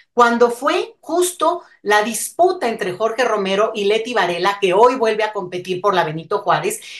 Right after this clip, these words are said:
y ahí en las entrevistas, cualquiera si le googlea las va a encontrar, ¿eh? Entre-, y había el debate, y Jorge Romero argumentaba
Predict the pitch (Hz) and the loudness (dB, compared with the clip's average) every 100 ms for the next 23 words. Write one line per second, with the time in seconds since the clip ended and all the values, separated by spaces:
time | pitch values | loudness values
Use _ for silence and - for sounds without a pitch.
0 | - 214 233 320 381 392 285 233 220 311 | -2 2 4 4 4 4 0 0 0 0
1 | 311 240 233 320 370 320 226 202 196 226 | 2 0 2 0 0 0 -2 0 2 2
2 | 285 269 240 262 254 - 202 170 269 - | 2 0 -2 -2 -4 -2 -2 -2 -6 -10
3 | _ 185 180 202 214 - 196 214 269 339 | _ -6 -4 -4 -4 -10 -2 0 2 0
4 | 359 339 294 240 196 226 - 202 247 262 | 2 2 2 -2 -6 -10 -14 -6 -2 -2
5 | 294 269 247 214 190 202 196 233 220 220 | 0 -2 -2 -4 -2 -2 -2 -4 -6 -6
6 | 185 151 170 - | -4 -2 -4 -8